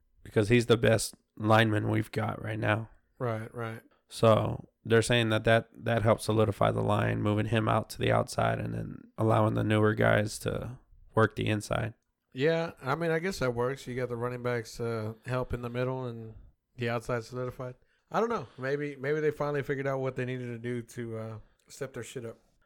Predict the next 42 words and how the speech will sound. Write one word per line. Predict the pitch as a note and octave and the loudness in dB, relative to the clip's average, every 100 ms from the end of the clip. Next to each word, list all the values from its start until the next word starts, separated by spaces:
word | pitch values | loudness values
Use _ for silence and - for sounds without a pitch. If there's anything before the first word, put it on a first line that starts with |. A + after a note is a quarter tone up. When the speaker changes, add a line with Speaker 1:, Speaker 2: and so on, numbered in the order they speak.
| _ | _
Speaker 2:
I | - | 0
w-, | B2+ C3 | 2 2
uh, | C3 B2+ | 0 0
Dalton | B2 C3+ F3 E3 | 2 2 0 0
did | D#3 D3 | -4 -2
pretty | D3+ B2+ | -4 -2
good. | C3+ C3+ C#3 - _ _ _ | -2 -4 -6 -18 _ _ _
I, | A#2+ D3+ - - | -2 -2 -2 -8
I | C3 | -4
know | D#3+ E3+ | 0 0
he | A#2+ | 2
had | A#2+ | 0
a | |
pick. | C3 D#3 E3+ C#3 | 0 0 -2 0
I | |
didn't | D3 D3+ | -2 -4
see | A2+ - D#3+ | -8 -6 -4
the | B2+ | -4
pick. | A2 A#2 G#2+ _ _ _ - | -6 -10 -10 _ _ _ -6
Speaker 1:
He, | G#2 A#2+ G#2+ | 0 2 4
he | A#2+ | 4
just | A#2 A2 - | 4 0 -2
made | A2 A2 G#2+ | -2 0 0
an | G#2 | 0
errant | G#2+ G#2+ G#2+ - | 2 2 0 0
throw. | G#2 G#2 G#2+ - _ _ - | 4 4 2 -4 _ _ -20
They | - G#2+ | -6 -2
were | A2 A2 G#2 G#2 E2 - _ _ - | 0 0 0 -2 -4 -12 _ _ -6
inside | A#2 G#2 A2 A2+ | -4 -2 0 0
the, | A2+ - _ _ _ - | -4 -10 _ _ _ -6
they | G#2 | 0
might | A2 G3+ | 2 2
have | |
been | C#3 A2 | 2 2
inside | G#2+ G#2 A2 | 0 0 -4
the | G#2+ | -2
red | G#2+ G#2 | 2 2
zone, | G#2 G#2 A2 _ _ _ - | 0 -4 -6 _ _ _ 0
getting | A#2 A2 | 0 2
ready | G#2+ A2 | 2 2
to | A2 | 2
score. | G#2+ - A#2+ A2 G#2+ G#2 | -4 -6 0 2 2 -2